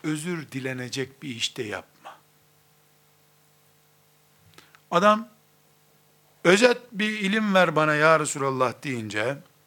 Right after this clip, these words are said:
Efendimiz ona üç cümle söylemiş.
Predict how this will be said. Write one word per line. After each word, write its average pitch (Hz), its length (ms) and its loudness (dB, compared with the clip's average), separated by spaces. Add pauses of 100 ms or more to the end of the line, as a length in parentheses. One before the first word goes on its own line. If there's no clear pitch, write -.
(440)
Efendimiz 151 520 -2
ona 160 300 -6
üç 214 120 -8 (120)
cümle 127 300 -12
söylemiş. - 640 -16